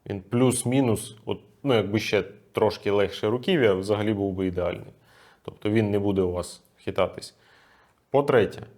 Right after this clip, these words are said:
жорстке кріплення горизонтальне на пояс. Четверте.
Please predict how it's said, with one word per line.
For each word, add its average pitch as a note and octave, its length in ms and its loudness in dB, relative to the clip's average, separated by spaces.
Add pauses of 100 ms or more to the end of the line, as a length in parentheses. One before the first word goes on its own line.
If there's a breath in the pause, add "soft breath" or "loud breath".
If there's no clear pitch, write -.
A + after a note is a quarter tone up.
(580)
жорстке A2 800 0 (120)
кріплення G#2+ 720 -2
горизонтальне F#2+ 720 0
на F2+ 120 -6
пояс. - 460 -10 (560)
Четверте. A2+ 640 2